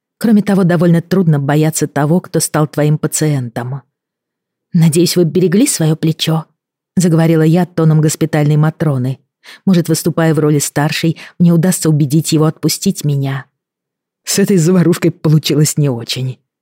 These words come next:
заявил он, растирая плечо другой рукой. В ту же минуту он шагнул на залитый лунным светом пятачок, и я увидела на его рубашке огромное пятно крови.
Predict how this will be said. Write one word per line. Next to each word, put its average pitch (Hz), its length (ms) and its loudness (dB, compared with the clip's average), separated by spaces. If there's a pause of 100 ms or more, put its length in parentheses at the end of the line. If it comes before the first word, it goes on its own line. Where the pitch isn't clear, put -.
(160)
заявил 135 420 0
он, 151 220 0 (300)
растирая 151 440 0
плечо 147 340 -2
другой 139 360 0
рукой. 127 540 -6 (640)
В - 60 -20
ту 214 100 0
же 196 100 4
минуту 208 320 2
он 165 100 2
шагнул 180 360 2
на 175 100 4
залитый 175 400 0
лунным 165 300 4
светом 180 420 0
пятачок, 170 640 -4 (340)
и 180 80 0
я 170 120 2
увидела 165 340 2
на 160 80 4
его 151 200 2
рубашке 160 460 0
огромное 175 440 2
пятно 175 340 -2
крови. 139 560 -4